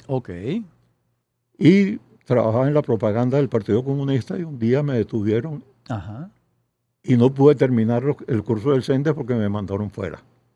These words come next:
Speaker 1: Ya, ya. ¿Y a dónde te fuiste?
Speaker 2: Elegí, bueno, era, uno elegía <laughs> donde se, bueno, no te, no,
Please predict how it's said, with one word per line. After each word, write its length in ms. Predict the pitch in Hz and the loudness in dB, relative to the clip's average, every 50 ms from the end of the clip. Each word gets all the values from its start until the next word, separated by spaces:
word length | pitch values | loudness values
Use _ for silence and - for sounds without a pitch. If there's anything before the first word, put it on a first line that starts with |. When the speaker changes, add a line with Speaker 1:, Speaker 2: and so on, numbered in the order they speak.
| _ - 117 113 98 | _ -18 -16 -14 -10
Speaker 1:
Ya, 600 | 107 101 95 98 101 107 110 107 107 98 92 90 | -8 -6 -6 -6 -8 -8 -10 -12 -14 -16 -16 -18
ya. 140 | 95 98 127 | -16 -8 -4
¿Y 60 | 131 131 | -2 -2
a 80 | 127 | 0
dónde 300 | 123 127 135 135 131 135 | 0 -2 -2 -4 -4 -6
te 120 | 117 120 113 | -6 -8 -10
fuiste? 380 | - 107 98 95 - _ _ _ _ _ _ _ _ _ _ _ _ _ _ _ _ _ _ _ _ _ _ _ _ _ _ | -10 -12 -14 -14 -16 _ _ _ _ _ _ _ _ _ _ _ _ _ _ _ _ _ _ _ _ _ _ _ _ _ _
Speaker 2:
Elegí, 640 | - 160 156 147 143 135 165 190 196 208 226 - - - _ _ _ _ _ _ _ _ _ _ _ _ _ _ _ _ - | 10 10 12 12 10 10 8 8 6 4 2 0 -4 -8 _ _ _ _ _ _ _ _ _ _ _ _ _ _ _ _ 4
bueno, 300 | 131 151 147 113 107 113 | 6 6 6 6 6 4
era, 360 | 117 127 143 160 156 123 101 - - | 4 4 4 4 2 0 -2 -2 -2
uno 200 | - 117 131 156 | 2 2 2 4
elegía 360 | 165 165 131 - - 277 147 | 4 4 4 6 8 8 8
<laughs> 0 | |
donde 260 | 240 240 165 160 151 | 8 6 2 0 -4
se, 260 | 135 - 147 147 147 - | -2 0 0 -2 -2 2
bueno, 260 | - 139 139 135 135 131 | 4 4 6 6 4 2
no 140 | 131 135 | 0 0
te, 160 | 151 - 185 170 - | -2 -2 -4 -6 -6
no, 120 | 147 123 | -8 -12